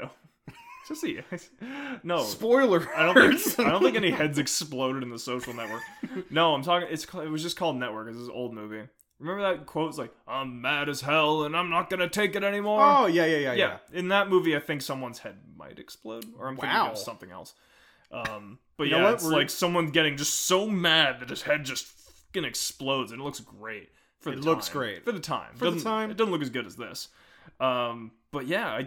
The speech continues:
Speaker 1: I recommend Midsummer if you're into head explosions. And,
Speaker 2: Okay.
Speaker 1: and, uh, and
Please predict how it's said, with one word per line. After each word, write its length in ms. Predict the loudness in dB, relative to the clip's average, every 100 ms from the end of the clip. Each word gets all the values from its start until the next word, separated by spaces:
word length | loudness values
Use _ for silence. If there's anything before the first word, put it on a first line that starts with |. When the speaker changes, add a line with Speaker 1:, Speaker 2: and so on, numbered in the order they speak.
| -6
Speaker 1:
I 60 | -4
recommend 460 | -2 -2 -4 -4
Midsummer 420 | -4 -4 -4 -4
if 120 | -6 -6
you're 120 | -8
into 140 | -6
head 140 | -6 -6
explosions. 680 | -10 -12 -14 -14 -20 -18 -10
And, 220 | -6 -4
Speaker 2:
Okay. 260 | -4 -6
Speaker 1:
and, 240 | -8 -8 -6
uh, 360 | -6 -6 -8 -10 _ _ _ _ -16
and 260 | -16 -14